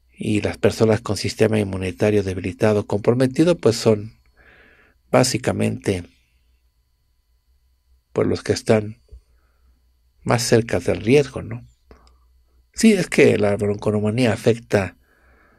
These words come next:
la respiración de una persona, entonces puede volverse muy grave y en ocasiones puede causar fallecimiento. Bien, veamos cuáles son las complicaciones, ¿no?, que pueden aparecer,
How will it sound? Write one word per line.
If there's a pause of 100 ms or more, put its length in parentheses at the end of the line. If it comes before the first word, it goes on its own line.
(380)
la
respiración
de
una
persona, (640)
entonces
puede
volverse
muy
grave
y
en
ocasiones
puede
causar
fallecimiento. (1500)
Bien,
veamos
cuáles
son
las
complicaciones,
¿no?,
que
pueden
aparecer,